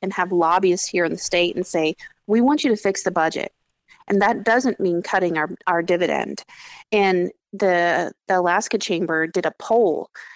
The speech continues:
Do you, do you, are you okay with using part of your dividend to support state services?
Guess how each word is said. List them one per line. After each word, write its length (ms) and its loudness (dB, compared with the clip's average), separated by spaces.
Do 100 -6
you, 340 0
do 80 -8
you, 100 -4
are 80 2
you 160 2
okay 380 2
with 200 -2
using 320 0
part 200 -2
of 60 -4
your 100 -4
dividend 500 0
to 60 -10
support 340 -4
state 220 -6
services? 460 -2